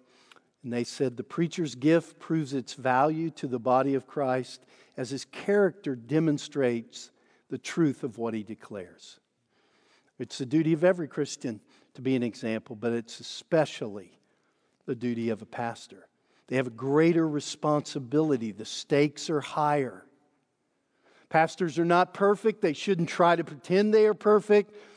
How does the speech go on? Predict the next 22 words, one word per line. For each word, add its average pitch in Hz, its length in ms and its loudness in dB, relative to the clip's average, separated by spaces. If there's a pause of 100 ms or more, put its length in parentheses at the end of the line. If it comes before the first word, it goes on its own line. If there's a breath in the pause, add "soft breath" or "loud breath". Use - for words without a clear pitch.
(240 loud breath)
It 143 100 -4
doesn't 208 340 4
mean 196 320 4
they 175 140 4
can't 220 480 2
provide, 160 840 4
by 127 140 4
the 123 140 -4
grace 151 480 2
of 147 120 -6
God, 147 220 4
an 160 60 0
example 143 480 -2
for 160 120 -6
the 147 120 -4
congregation. 147 760 0
It's 127 140 -8
what 147 160 -4
they're 147 100 -6
called 160 380 2
to 139 80 -2
do. 123 360 -6